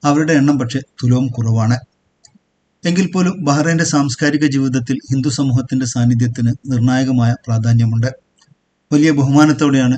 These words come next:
ഇവിടുത്തെ രാജവംശം ഈ ക്ഷേത്രത്തെ നോക്കിക്കാണുന്നത്. ശ്രീനാഥ്ജി ക്ഷേത്രം സ്ഥിതി ചെയ്യുന്ന ഈ പ്രദേശത്തിന്റെ സാംസ്കാരിക പാരമ്പര്യം മുൻനിർത്തി രണ്ടായിരത്തി പതിനഞ്ചിൽ ബഹ്റൈനിലെ കൾച്ചറൽ ആൻഡ് ഹെറിറ്റേജ് മന്ത്രാലയം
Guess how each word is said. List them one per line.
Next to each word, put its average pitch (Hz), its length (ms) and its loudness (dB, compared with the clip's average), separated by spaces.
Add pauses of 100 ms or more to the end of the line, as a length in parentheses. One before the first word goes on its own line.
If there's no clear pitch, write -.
(120)
ഇവിടുത്തെ 127 280 -2
രാജവംശം 120 560 0 (140)
ഈ 135 60 -2
ക്ഷേത്രത്തെ 120 520 -6 (100)
നോക്കിക്കാണുന്നത്. 117 640 -2 (1080)
ശ്രീനാഥ്ജി 165 560 0
ക്ഷേത്രം 160 360 -2
സ്ഥിതി 139 260 -2
ചെയ്യുന്ന 143 380 2
ഈ 147 60 0
പ്രദേശത്തിന്റെ 131 800 -4
സാംസ്കാരിക 131 680 -4
പാരമ്പര്യം 120 600 0
മുൻനിർത്തി 117 460 0 (300)
രണ്ടായിരത്തി 147 480 2
പതിനഞ്ചിൽ 135 420 2 (160)
ബഹ്റൈനിലെ 139 540 0 (180)
കൾച്ചറൽ 151 480 -2
ആൻഡ് 139 220 0
ഹെറിറ്റേജ് 120 400 -2
മന്ത്രാലയം 123 560 0